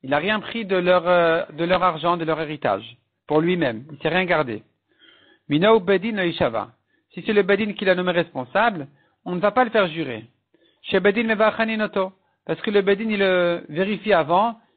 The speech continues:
qu'il soit un homme de confiance et qu'il soit un homme honnête, qu'il, qu'il n'y ait pas de problème. Donc on n'aura pas à le faire juger ensuite.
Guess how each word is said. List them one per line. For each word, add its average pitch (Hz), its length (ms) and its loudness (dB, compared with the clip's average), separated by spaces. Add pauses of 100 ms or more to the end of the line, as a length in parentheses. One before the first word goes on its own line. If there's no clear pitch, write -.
(120)
qu'il 156 140 -10
soit 196 160 0
un 196 100 2
homme 196 100 0
de 180 80 2
confiance 175 720 2
et 170 140 -6
qu'il 160 160 -14
soit 170 100 0
un 151 80 -2
homme 160 140 0
honnête, 190 380 0
qu'il, 175 140 -8
qu'il 170 100 -14
n'y - 80 -8
ait 170 40 -2
pas 185 100 2
de 175 60 -6
problème. 120 380 -4 (400)
Donc 147 140 -4
on - 20 -2
n'aura 190 240 2
pas 240 100 4
à 220 40 6
le 196 80 0
faire 202 160 2
juger 180 200 -2
ensuite. 135 460 -4